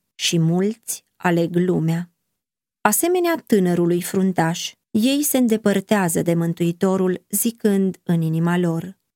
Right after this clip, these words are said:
„Nu vreau ca omul acesta să-mi fie conducător.” Purtarea lui Hristos față de acest tânăr este o pildă pentru noi.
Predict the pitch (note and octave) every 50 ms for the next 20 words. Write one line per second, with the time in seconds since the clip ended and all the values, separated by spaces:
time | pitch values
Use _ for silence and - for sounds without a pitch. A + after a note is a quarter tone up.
0 | _ _ - C#4+ D#4+ E4+ D4+ G#3+ E3+ E3 E3+ E3+ E3+ E3 - E3 E3 E3+ F3 F3
1 | E3+ E3 D#3+ D#3 - - F3+ F3 F3 - - F3 E3 E3 - _ - - - -
2 | F3 E3 D#3+ - - E3 D#3+ D#3 D#3 - - - D#3+ D#3+ D#3 E3+ D#3+ - F#3 F#3
3 | - F3+ D#3+ D#3+ E3+ F3+ - _ _ _ _ _ _ _ _ _ _ _ _ _
4 | _ _ _ _ _ _ _ _ _ _ _ - - F3+ E3+ - - C4+ D4+ D#4+
5 | C#4 F#3+ F3 E3+ E3 - - F3 E3 - - G#3+ G#3 A3 - - E3+ D#3+ - F#3
6 | E3+ F3 E3+ E3+ E3+ - F#3 F3+ - - - - G3+ F3 D#3+ E3+ F3+ F#3+ A3+ -
7 | - C4 C#4+ C#4+ - - C4+ C4 B3 - _ - A3 G3+ - - F#3 F3 E3+ E3+
8 | D#3+ D#3 E3+ E3 - D#3+ D#3+ E3 D#3+ - F#3 F#3+ F#3 F3 E3 E3 D#3+ F3 - _